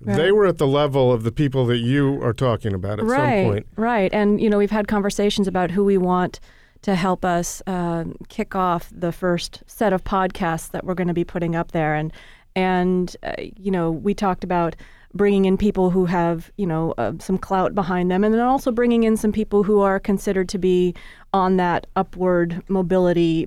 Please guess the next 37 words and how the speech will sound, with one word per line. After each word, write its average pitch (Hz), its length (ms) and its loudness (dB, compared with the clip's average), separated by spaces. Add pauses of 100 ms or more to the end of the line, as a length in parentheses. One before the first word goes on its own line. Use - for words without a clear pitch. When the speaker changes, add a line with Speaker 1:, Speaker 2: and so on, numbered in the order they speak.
Speaker 1:
path 165 580 -4
as 170 180 -6
well, 147 260 0
who 208 160 0
we 190 200 0
will 180 360 0
very 185 300 2
well 208 360 2
probably 175 380 -2
see 175 260 -2
opening 160 300 -4
their 165 160 -4
own 160 140 -4
restaurants 156 640 -8 (380)
in 180 120 0
the 175 80 0
next 165 260 -4
couple - 260 -8
of 160 80 -6
years. 151 360 -6
And 240 160 2
I 240 60 2
love 254 200 2
what 277 180 -2
you 240 60 0
said 214 200 0
about 190 200 0
that 170 160 -2
spirit 190 320 0
of 170 120 -4
community, 160 480 -2
because 180 280 -4
that's 220 300 -2
what 220 100 0
I 190 80 2
want 180 280 0
this 175 300 -2